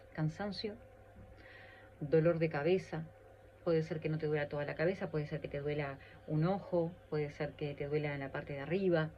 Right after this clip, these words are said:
el cansancio en el cuerpo sí, ganas de dormir, puede ser que también tengas erupciones en la piel, que te brotes, puede ser que cualquier, eh, proceso de enfermedad que estés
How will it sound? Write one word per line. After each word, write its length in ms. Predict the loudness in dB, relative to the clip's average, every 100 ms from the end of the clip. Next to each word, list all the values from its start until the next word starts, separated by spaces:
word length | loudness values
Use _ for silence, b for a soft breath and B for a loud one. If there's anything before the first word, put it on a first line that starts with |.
| B B B B B
el 100 | -4
cansancio 420 | -2 0 -2 0
en 60 | 0
el 140 | 0
cuerpo 320 | 2 0 0 -8
sí, 340 | -4 2 4
ganas 300 | 4 2 0
de 80 | -2
dormir, 640 | -2 0 2 4 4 2 -4 -2
puede 220 | 4 4
ser 160 | 2 -4
que 100 | -4
también 300 | -2 0 0
tengas 280 | -2 -4 -6
erupciones 520 | -8 -6 -6 -6 -8
en 80 | -10
la 80 |
piel, 400 | -2 4 4 4
que 100 | 0
te 120 | -4 0
brotes, 520 | 4 4 2 -2 -2 -8 B B 0
puede 140 | 2
ser 200 | 2 0
que 100 | -6
cualquier, 720 | 2 2 2 0 4 4 4 0 B B
eh, 180 | 4 4
proceso 520 | 4 0 0 -2 2
de 80 | 2
enfermedad 640 | 2 2 2 2 2 0
que 400 | 0 -2 0 -2
estés 440 | -4 0 0 0